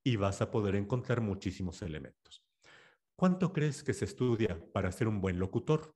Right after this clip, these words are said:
un buen actor de doblaje? No son dos horas que tenemos ahorita, y gran parte de las dos horas,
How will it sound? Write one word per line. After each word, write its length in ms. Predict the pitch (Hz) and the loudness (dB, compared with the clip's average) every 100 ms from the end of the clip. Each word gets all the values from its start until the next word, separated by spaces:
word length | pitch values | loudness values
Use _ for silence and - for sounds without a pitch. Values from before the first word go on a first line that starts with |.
| _ | _
un 180 | 120 117 | 0 4
buen 180 | 107 101 | 4 2
actor 340 | 92 - 87 | 0 -4 -2
de 80 | 95 | 0
doblaje? 560 | 107 156 190 - - - - _ - | 2 2 0 -2 -6 -10 -20 _ -4
No 160 | 110 | -2
son 280 | 123 131 127 | -2 -2 0
dos 240 | 127 127 | 0 2
horas 380 | 135 117 92 - | 2 2 -2 -4
que 120 | - | -4
tenemos 400 | - 98 98 92 | 0 0 0 0
ahorita, 400 | 98 101 104 - - _ _ | 0 2 0 -2 -18 _ _
y 100 | 131 | 0
gran 240 | 107 107 101 | 2 2 2
parte 240 | 104 - | 0 2
de 80 | 107 | 0
las 160 | 110 117 | 2 0
dos 240 | 135 - | -2 2
horas, 320 | 117 139 - | 2 2 -2